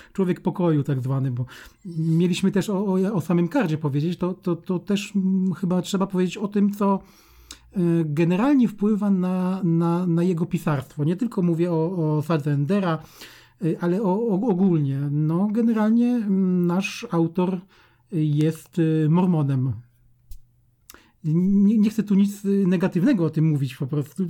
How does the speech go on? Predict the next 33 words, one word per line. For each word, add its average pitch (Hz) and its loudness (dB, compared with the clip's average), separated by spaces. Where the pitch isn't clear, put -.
żeby 160 -2
nikt 165 0
mnie 175 2
źle 170 0
nie 170 2
zrozumiał, 160 -2
mm, 156 0
ale 196 0
chodzi 208 -2
o 233 0
to, 214 -2
że, 190 -2
e, 170 2
religia 180 0
autora, 143 -2
czyli 147 -2
Orsona 160 -2
Scott 151 -6
Carda, 190 -2
bardzo, 165 0
e, 226 0
wręcz 165 -2
bardzo, 165 -2
bardzo 165 0
wpływa 185 -2
na, 170 0
na 180 2
to, 180 -2
jak 175 -2
on, 196 2
jak 196 0
on 170 0
pisze 175 -4